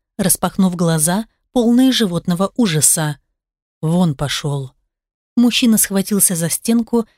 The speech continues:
и, держась за нее, поплелся к выходу. Клауд опустил трубку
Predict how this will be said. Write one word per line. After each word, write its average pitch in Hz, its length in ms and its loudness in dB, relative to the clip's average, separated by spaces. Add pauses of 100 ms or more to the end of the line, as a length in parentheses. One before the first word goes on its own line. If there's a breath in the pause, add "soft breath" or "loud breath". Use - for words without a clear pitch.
(140)
и, 277 100 2
держась 202 560 0
за 170 160 -2
нее, 165 400 0 (300)
поплелся 214 500 0
к - 80 -18
выходу. 156 580 -4 (480)
Клауд 202 640 0
опустил 190 580 -2
трубку 262 540 -2